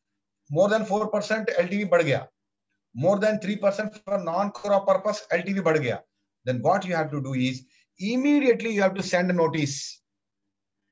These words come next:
If L T V is triggered, what R B I told, three percent, four percent more हो गया, then you have to do L T V first notice. You have to immediately, once it is crossed four percent for agriculturist, send a notice.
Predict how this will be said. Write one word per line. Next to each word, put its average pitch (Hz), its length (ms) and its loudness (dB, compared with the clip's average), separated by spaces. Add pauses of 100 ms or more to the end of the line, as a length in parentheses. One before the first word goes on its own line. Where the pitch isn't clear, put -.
(1200)
If 151 200 -4
L 175 220 2
T 208 100 -4
V 208 100 0
is - 140 -4
triggered, 165 520 2
what 160 160 2
R 165 180 4
B 175 100 -4
I 175 140 -4
told, 151 300 2
three 175 140 -8
percent, 165 340 -4
four 165 200 -2
percent 160 300 -8
more 160 240 0
हो 160 220 4
गया, 117 160 0 (500)
then 185 300 2
you 165 120 -2
have 170 260 0
to 170 140 -8
do 240 340 -2 (500)
L 156 160 0
T 190 140 -6
V 180 100 -8 (240)
first 208 320 -2
notice. 180 320 -2
You 156 140 -2
have 143 140 -2
to 143 260 -10
immediately, 165 640 -4
once 190 280 -4
it 202 80 -6
is 196 100 -8
crossed 202 320 -4 (140)
four 208 140 -6
percent 202 360 -4
for 190 180 -4
agriculturist, 202 680 -8 (260)
send 220 240 0
a 226 60 2
notice. 143 420 -2